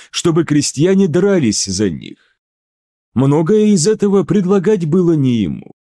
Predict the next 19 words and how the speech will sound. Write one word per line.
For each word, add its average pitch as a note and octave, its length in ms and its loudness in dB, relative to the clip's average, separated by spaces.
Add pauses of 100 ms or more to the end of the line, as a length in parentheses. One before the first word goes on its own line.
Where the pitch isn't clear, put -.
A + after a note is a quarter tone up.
(440)
Корабли C#3 500 2
и C3+ 60 2
рабы, A#2+ 520 0
о A2 100 -2
которых D3+ 420 0
он D3 180 0
вёл A#2 260 0
речь, C#3+ 420 -2
пока G3+ 280 0
что G#3 220 0
оставались F#3 600 0
нашими, A1 640 -4
однако C3+ 560 0
они C3 420 2
очень F#3+ 440 0
легко F#3 400 0
могли G3 300 2
достаться F3+ 560 0
ему, F#3+ 500 2